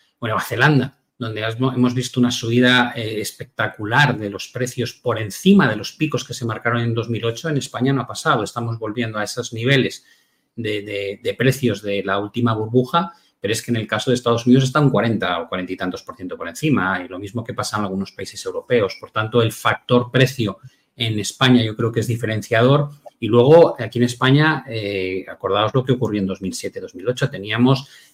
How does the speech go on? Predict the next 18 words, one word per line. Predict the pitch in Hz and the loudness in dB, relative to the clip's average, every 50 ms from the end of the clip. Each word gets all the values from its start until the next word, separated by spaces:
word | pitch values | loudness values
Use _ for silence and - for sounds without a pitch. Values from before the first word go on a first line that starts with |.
| - - | -14 -4
a | 110 113 107 110 | -2 0 0 0
un | 113 113 120 127 131 135 131 | 2 4 6 6 6 6 4
sector | - - 127 120 - _ - 143 143 123 113 | 2 -2 -2 -4 -2 _ 4 4 4 4 4
bancario, | 113 101 101 101 - - 123 123 123 117 120 117 113 | 2 0 -2 -4 -2 0 2 4 4 4 4 2 2
sobre | - - 104 98 | -2 -6 -8 -4
todo | - 120 117 | -2 -2 0
bancos | 117 123 120 120 117 - - | 2 2 0 0 -4 -10 -10
pequeños | - 120 - 120 123 120 120 - | -14 -10 -2 0 2 2 0 -2
y | 117 - | -8 -8
cajas | - 113 - - 113 | -8 -8 -6 -4 0
de | 110 120 | 2 4
ahorro, | 117 123 127 143 165 156 | 4 4 4 4 2 2
que | - 110 | 2 -2
habían | 107 107 107 107 | -2 -2 -4 -6
perdido | 117 113 117 120 110 | -4 -2 0 0 0
completamente | 107 101 98 120 110 120 120 120 117 113 120 | -2 -4 -6 -4 -2 0 0 0 0 0 -2
la | 117 113 | -2 -2
cabeza | 117 120 117 131 131 131 - 180 185 | 0 0 0 0 0 -2 -4 -8 -8